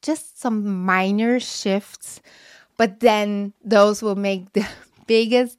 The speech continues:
differences and game changers, like, period. <laughs> Or, you know, really, like, big belief systems that would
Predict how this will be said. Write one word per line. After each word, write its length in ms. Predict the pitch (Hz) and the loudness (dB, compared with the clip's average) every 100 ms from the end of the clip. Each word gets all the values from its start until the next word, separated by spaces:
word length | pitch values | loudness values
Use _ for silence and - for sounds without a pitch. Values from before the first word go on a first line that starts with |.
| _ | _
differences 760 | 214 226 - 247 247 240 262 - | -2 -2 -2 -2 -2 -2 -6 -6
and 220 | 208 190 | -8 -2
game 260 | 180 185 202 | -2 0 -4
changers, 720 | 214 202 208 208 226 233 - | -4 -2 -2 0 0 -2 -8
like, 340 | 190 170 - - _ _ _ _ _ _ _ _ _ _ _ _ _ _ _ _ _ - | -8 -8 -10 -20 _ _ _ _ _ _ _ _ _ _ _ _ _ _ _ _ _ -8
period. 600 | - 214 240 254 277 285 554 - | 2 4 4 2 0 -2 -4 0
<laughs> 140 | 311 - | 0 4
Or, 280 | 233 240 | 4 4
you 320 | 247 247 233 214 | 2 0 -2 -2
know, 160 | 214 | -2
really, 400 | 202 202 226 214 | -4 -4 -2 -2
like, 320 | 202 185 185 - _ 190 | -4 -6 -10 -20 _ 0
big 280 | 214 208 - | 0 0 -4
belief 360 | 202 202 202 | -2 -2 -6
systems 720 | - 180 180 - 185 180 180 - | -8 -12 -14 -10 -10 -8 -12 -10
that 260 | 175 175 185 | -8 -8 -6
would 300 | 180 175 | -6 -8